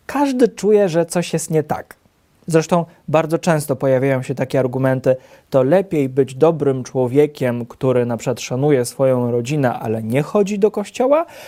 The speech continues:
czy lepiej być człowiekiem, który chodzi do kościoła, a nie szanuje swojej rodziny?" No to jest oczywisty wybór. Każdy intuicyjnie czuje.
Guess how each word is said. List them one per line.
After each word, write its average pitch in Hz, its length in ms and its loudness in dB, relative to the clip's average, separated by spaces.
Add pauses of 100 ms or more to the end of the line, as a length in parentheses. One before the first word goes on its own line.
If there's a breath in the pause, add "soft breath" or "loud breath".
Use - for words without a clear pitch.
(120)
czy - 120 2
lepiej 220 300 4
być 170 240 -2
człowiekiem, 156 520 0
który 123 240 -2
chodzi 190 360 0
do 170 140 0
kościoła, 151 500 0
a 135 100 -2
nie 139 260 0
szanuje 127 400 -2
swojej 117 340 -2
rodziny?" 120 440 -4 (480 loud breath)
No 180 120 -4
to 262 100 0
jest 202 160 0
oczywisty 156 480 0
wybór. 123 300 -4
Każdy 202 300 0
intuicyjnie 156 600 -2
czuje. 120 320 -2